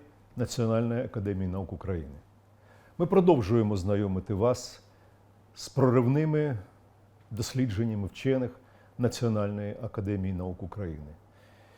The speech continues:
Сьогодні наша програма присвячена винаходу, що знаходиться на перетині практичної медицини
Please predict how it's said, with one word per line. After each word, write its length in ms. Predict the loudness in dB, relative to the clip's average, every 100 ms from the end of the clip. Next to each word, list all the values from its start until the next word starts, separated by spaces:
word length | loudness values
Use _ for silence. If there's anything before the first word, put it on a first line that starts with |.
| -20 0
Сьогодні 420 | 4 6 4 2
наша 260 | 0 0
програма 720 | -4 0 4 6 6 4 2 0 -8 -20 _ _ _ _ -4
присвячена 720 | -4 2 2 2 -6 -10 -12 -16 _ _ _
винаходу, 640 | 2 2 2 -4 -2 -2 -4 -18 -6
що 220 | 2 2
знаходиться 840 | 4 -2 -2 -6 -6 -6 -6 -6 -8 -20 -20 _ -20 _ _ -14 -14 -10
на 200 | -2 0
перетині 580 | 2 2 2 0 -2 -4 -8 0
практичної 640 | 0 2 -2 -2 -2 -2
медицини 600 | -2 -4 -8 -8 -8